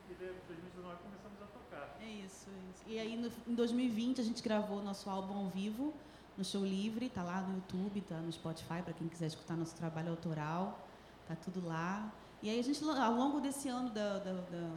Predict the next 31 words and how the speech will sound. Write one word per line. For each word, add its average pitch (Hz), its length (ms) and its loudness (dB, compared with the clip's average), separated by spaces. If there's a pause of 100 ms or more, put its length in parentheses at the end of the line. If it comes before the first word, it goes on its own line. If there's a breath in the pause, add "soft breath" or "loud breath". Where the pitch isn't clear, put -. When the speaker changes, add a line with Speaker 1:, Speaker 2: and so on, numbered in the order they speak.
(240)
Speaker 2:
da 180 60 0
quarentena, 180 540 0
da 175 140 2
pandemia, 175 400 2
a - 20 0
gente 196 180 -2
lançou 190 300 0
alguns 185 300 2
singles, 175 720 0
alguns 170 280 0
vídeos 170 520 0
caseiros, 175 640 -2
Speaker 1:
Tudo 214 60 4
à - 20 2
Speaker 2:
né? 185 80 -2
Speaker 1:
distância, 175 680 0 (120)
sim. 143 80 -4
Speaker 2:
Tudo 269 160 6
à - 20 4
distância. 220 720 2
A 190 40 4
gente, 202 200 2
a - 60 4
gente 233 180 4
produziu 220 380 4
muito 247 400 6
nesse 190 260 2
ano, 175 320 2 (520 loud breath)
embora 185 280 8
tenha 190 180 4
sido 175 300 2